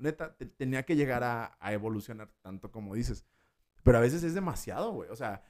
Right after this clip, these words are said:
me tocó ver en un torneo que es como de, "¿Y qué hace esa carta?". Ah, ok. Y la prensa es como de, "Pues léela en chinga porque el tiempo del, del match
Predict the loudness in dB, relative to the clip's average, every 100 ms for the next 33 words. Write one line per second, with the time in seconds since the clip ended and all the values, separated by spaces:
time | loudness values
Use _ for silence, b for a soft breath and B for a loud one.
0 | b b -2 0 2 6 8 8 6 4
1 | 2 0 2 2 0 2 0 2 2 4
2 | 4 6 8 8 4 4 4 0 0 0
3 | 0 2 -2 -4 -14 -4 -2 0 0 -2
4 | -6 -4 -4 _ _ 4 6 6 4 4
5 | 4 2 2 2 2 0 0 -2 -2 6
6 | 6 6 0 0 -2 0 0 -2 -4 -16